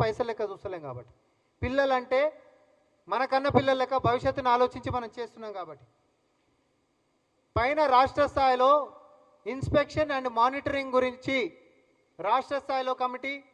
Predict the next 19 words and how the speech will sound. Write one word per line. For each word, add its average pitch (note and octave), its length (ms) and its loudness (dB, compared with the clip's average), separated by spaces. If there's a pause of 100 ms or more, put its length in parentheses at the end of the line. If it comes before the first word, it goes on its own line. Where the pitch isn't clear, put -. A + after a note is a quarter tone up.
(500)
తర్వాత C4 340 -2 (1000)
జిల్లా B3 380 -4
స్థాయిలో C4+ 260 -2 (100)
కమిటీ, B3+ 300 -4 (440)
తర్వాత C4+ 300 0 (140)
ఇన్‌స్టిట్యూషనల్ D4+ 720 -8
స్థాయిలో C4 340 0
కూడా B3+ 120 -2 (100)
కమిటీలు A#3+ 380 -6
వేసినాము. A3 340 -14 (540)
ఎందుకనంటే C4 460 -8
ఫుడ్ B3+ 200 -14
పాయిజనింగ్ C4 380 -8
కేసులు B3 280 -12
గా A3+ 140 -8
మధ్యలో A#3 260 -8
మనం G#3+ 140 -6
విన్నాం, G#3 200 -8 (640)
ఈ G3 40 -10